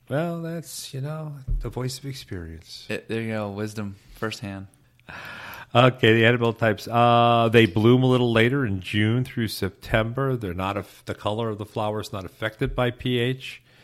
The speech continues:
Speaker 1: And again, they're the, they're, they are a native and just dead hardy in Connecticut.
Speaker 2: So those blooms, they're, they're gonna stay on the plant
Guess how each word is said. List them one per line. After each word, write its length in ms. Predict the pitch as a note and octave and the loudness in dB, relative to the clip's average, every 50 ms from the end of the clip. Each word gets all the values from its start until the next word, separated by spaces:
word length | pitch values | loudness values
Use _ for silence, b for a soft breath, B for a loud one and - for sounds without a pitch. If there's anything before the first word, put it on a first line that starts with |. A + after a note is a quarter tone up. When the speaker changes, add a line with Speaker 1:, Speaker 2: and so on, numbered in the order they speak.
| B B B B B B B B B B _ - | B B B B B B B B B B _ -4
Speaker 1:
And 140 | G#2+ G#2 | -2 -2
again, 380 | G#2 G2 - G#2 F#2+ F#2+ F#2+ F2+ | -2 -2 -2 -2 -2 -2 -4 -6
they're 260 | F#2+ F#2+ F#2 F#2 F2+ | -6 -6 -6 -6 -8
the, 440 | F#2 F#2 F#2 F2+ F2+ F2+ F2+ F2+ F2 F2+ | -10 -12 -10 -10 -8 -8 -10 -12 -14 -10
they're, 360 | F2+ G2+ G2 F#2 F2 F2 E2+ | -6 -4 -2 -2 -2 -2 -4
they 220 | D#2+ E2+ F#2+ G2 F2+ | -6 -6 -6 -4 -4
are 220 | E2+ E2+ E2+ E2 | -4 -6 -6 -8
a 60 | E2 | -8
native 640 | D#2 F2 F2 F#2 F#2 F#2+ F#2+ F#2 F#2 F2 E2 E2+ E2 _ _ - - | -10 -8 -6 -4 -4 -4 -4 -4 -6 -8 -10 -12 -16 _ _ -14 -10
and 640 | G2+ F#2 F2 E2+ E2+ D#2+ E2 D#2+ E2 F2 F2+ F2+ F#2+ - _ _ _ _ _ | -6 -6 -6 -6 -8 -10 -12 -14 -16 -16 -18 -18 -20 -20 _ _ _ _ _
just 460 | - - F2 E2 - - - - G2 - | -6 -6 -6 -6 -6 -10 -16 -18 -4 -2
dead 240 | G2+ F2+ E2+ D#2+ | 0 0 0 0
hardy 380 | - - - E2+ D#2+ D#2 D#2 D2 | -4 -6 -8 -6 -6 -8 -10 -14
in 80 | C#2 - | -16 -18
Connecticut. 560 | - - - D#2 C#2+ B1+ D#2 - _ - - _ _ _ _ _ | -18 -20 -20 -18 -18 -18 -20 -20 _ -20 -20 _ _ _ _ _
Speaker 2:
So 180 | - - C#3+ | -4 -2 0
those 200 | C#3+ E3+ E3+ C#3 | 0 0 -2 -2
blooms, 500 | A2+ G#2 B2 C#3+ D#3 C#3+ A#2+ - - - - - _ _ _ _ _ _ | -4 -4 -4 -4 -4 -4 -6 -8 -10 -12 -16 -18 _ _ _ _ _ _
they're, 500 | - A2 A#2+ A#2+ B2 C3+ C3+ C3 - - _ _ _ _ _ - | -10 -6 -4 -4 -2 -2 -4 -6 -8 -12 _ _ _ _ _ -16
they're 240 | A2+ G#2 A#2 A#2+ B2+ | -8 -4 -4 -4 -2
gonna 140 | C#3 C3 A#2 | -4 -4 -6
stay 400 | - - - - A2+ A2 A2 - | -6 -8 -4 -4 -2 -2 -2 -4
on 320 | - - G#2 G#2+ A2+ A#2 G#2+ | -4 -4 -4 -4 -4 -6 -8
the 80 | G2+ | -10
plant 340 | - - A2 A2+ A2 - | -12 -12 -12 -10 -10 -12